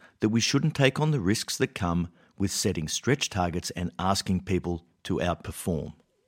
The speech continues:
But this is about more than just getting the job done. It's about personal growth,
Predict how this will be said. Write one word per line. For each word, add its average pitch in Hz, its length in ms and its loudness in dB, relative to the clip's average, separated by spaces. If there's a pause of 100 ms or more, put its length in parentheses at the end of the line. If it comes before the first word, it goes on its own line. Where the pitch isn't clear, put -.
(840)
But 120 140 2
this 156 200 4
is - 80 0
about 170 320 6
more 101 240 10
than 92 140 6
just 98 320 2
getting 90 240 2
the 78 80 0
job 82 340 -2
done. 65 320 -12 (500)
It's 117 160 2
about 101 360 4
personal 139 400 4
growth, 98 500 2